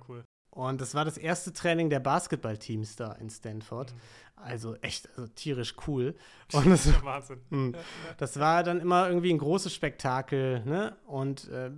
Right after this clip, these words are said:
Speaker 2: so Riesenmenge und so an Studierenden. Und die fünf haben sich gedacht, wir mischen uns da mal unter und gucken, ob wir hier denen irgendwie die Party vermasseln können. Ähm,
Speaker 1: Mhm.
Speaker 2: haben nicht so eine richtige Gelegenheit dazu gefunden,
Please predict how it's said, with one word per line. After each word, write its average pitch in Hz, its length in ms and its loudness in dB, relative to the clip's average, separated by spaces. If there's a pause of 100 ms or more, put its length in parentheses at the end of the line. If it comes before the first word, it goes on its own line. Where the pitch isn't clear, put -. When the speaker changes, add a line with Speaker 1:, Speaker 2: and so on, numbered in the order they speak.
(680)
Speaker 2:
so 147 280 -2
Riesenmenge 165 1080 2
und 143 120 -2
so 151 200 -2
an 127 140 -8
Studierenden. 156 520 0
Und 131 140 -4
die 139 80 -8
fünf 156 260 -2
haben 143 160 0
sich 123 140 -12
gedacht, 131 260 -4
wir 135 140 0
mischen 165 280 0
uns 151 180 -2
da 139 100 0
mal 127 100 -2
unter 151 320 0
und 135 100 0
gucken, 135 280 -2
ob 113 180 -8
wir 135 160 0
hier 135 300 -2
denen 123 340 -2
irgendwie 117 480 -4 (280)
die 123 100 -2
Party 123 400 2
vermasseln 110 520 -4
können. 131 380 -8 (380)
Ähm, 123 140 -6
Speaker 1:
Mhm. 139 260 -12 (300)
Speaker 2:
haben 247 280 4
nicht 262 200 0
so 214 100 -2
eine 196 100 4
richtige 190 360 -4
Gelegenheit 147 800 2 (340)
dazu 127 260 -10
gefunden, 180 560 -2